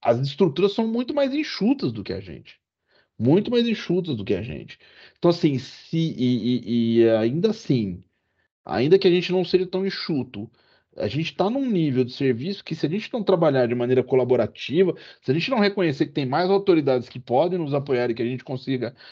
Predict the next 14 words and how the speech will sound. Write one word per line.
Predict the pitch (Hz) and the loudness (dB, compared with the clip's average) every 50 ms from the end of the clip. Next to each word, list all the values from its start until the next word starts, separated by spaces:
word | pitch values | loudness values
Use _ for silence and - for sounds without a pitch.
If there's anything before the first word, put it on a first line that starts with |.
| - _ | -20 _
fazer | _ _ 139 131 113 120 151 | _ _ 2 2 4 4 4
uma | 151 160 156 135 | 4 4 2 2
rede | 120 123 127 131 123 110 107 113 110 - _ _ _ _ _ | 2 2 2 2 0 -2 -6 -8 -10 -12 _ _ _ _ _
em | - 147 147 139 | -2 -2 0 -2
prol | 143 - - _ 139 143 156 185 214 208 | -2 -6 -2 _ 4 6 6 6 6 6
da | 170 160 | 4 2
entrega | 139 135 139 139 139 135 127 120 | -2 0 2 2 4 4 2 2
de | 120 120 | 0 -2
um | 117 | -6
serviço | 120 - 120 110 107 117 117 117 - 117 | -4 -2 -2 -2 0 -2 -4 -4 -6 -8
melhor, | 104 101 90 82 90 95 107 143 190 - 156 - _ _ _ _ _ _ _ _ _ _ _ | -8 -6 -6 -4 -4 -2 0 2 2 2 0 -2 _ _ _ _ _ _ _ _ _ _ _
é, | - 98 113 117 113 113 113 110 110 110 110 110 110 107 107 107 107 107 92 | -8 -4 -2 -2 0 0 0 -2 -2 -2 -2 -2 -2 -2 -2 -2 -2 0 0
a | 90 107 | 0 -2
chance | - - - - 135 143 170 175 170 - - - 180 185 190 185 | -2 -4 -2 0 0 0 0 -2 -4 -4 -2 -2 0 0 -2 -4